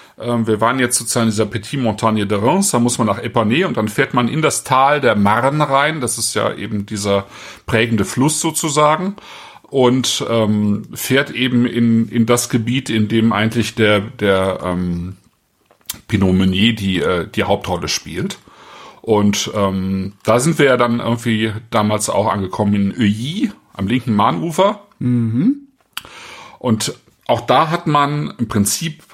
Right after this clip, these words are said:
Speaker 1: eigentlich keine Kreide, ähm, wie man sie dann eben in anderen Teilen hat, sondern hier hat man auf der einen Seite, äh, eben auch eher sandige Bögen und dann sehr viel Kalkmergel einfach, ähm,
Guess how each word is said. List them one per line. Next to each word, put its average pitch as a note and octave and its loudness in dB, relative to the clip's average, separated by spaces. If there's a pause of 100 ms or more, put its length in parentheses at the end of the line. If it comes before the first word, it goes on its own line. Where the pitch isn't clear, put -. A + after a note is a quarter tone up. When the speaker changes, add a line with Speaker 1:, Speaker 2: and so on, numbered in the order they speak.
Speaker 1:
eigentlich A#2+ -2
keine A2 0
Kreide, G#2 0 (640)
ähm, F2+ -2 (800)
wie - -6
man F#2+ 0
sie G2+ -4
dann F#2 -4 (200)
eben F2 -6 (120)
in F#2+ -6
anderen G#2 2
Teilen F#2+ 0
hat, A#2 -2
sondern G2 -2
hier A2 0
hat A#2 -2
man G#2+ 0
auf F#2 0
der G2+ 0
einen A#2 2
Seite, A#2 0
äh, - -6
eben G#2+ -2
auch - -2
eher G#2 2
sandige C3 0
Bögen B2+ -2 (240)
und G#2 -4
dann A2 4
sehr A2 0
viel G#2 0
Kalkmergel G2 0
einfach, D#2 -10
ähm, D2 -12